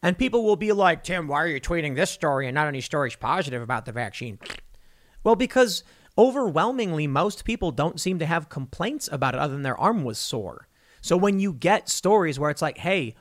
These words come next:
Walgreens twice now has accidentally given children, four-year-olds, an adult dose of a, of the covid vaccine," maybe,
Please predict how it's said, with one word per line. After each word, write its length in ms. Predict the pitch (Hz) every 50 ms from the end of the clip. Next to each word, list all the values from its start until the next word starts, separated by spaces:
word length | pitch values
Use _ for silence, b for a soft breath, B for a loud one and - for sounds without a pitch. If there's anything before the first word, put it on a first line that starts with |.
| b b
Walgreens 760 | 107 123 160 208 240 233 214 185 202 202 190 185 170 - -
twice 560 | - - - 165 196 240 285 254 - - - -
now 480 | 160 147 143 135 113 104 101 123 160 190
has 220 | 185 147 127 -
accidentally 400 | - 180 190 - - 185 175 175
given 300 | 147 175 180 175 160 139
children, 760 | - - - - 302 311 320 240 165 151 151 143 131 147 185
four-year-olds, 960 | 185 - - 240 262 285 254 185 165 143 131 120 127 139 175 190 185 - - - b b b b b b
an 100 | 165 190
adult 460 | 180 147 127 151 202 233 - - 139
dose 300 | 113 190 196 208 185 -
of 100 | 165 135
a, 60 | 139 - _ _ -
of 140 | 135 151 135
the 80 | 135 143
covid 380 | - - 226 285 269 262 -
vaccine," 580 | 143 143 127 123 - - - 147 143 185 220 240 - b b b b b b b b b b b b b
maybe, 460 | b 180 233 285 226 277 277 269 247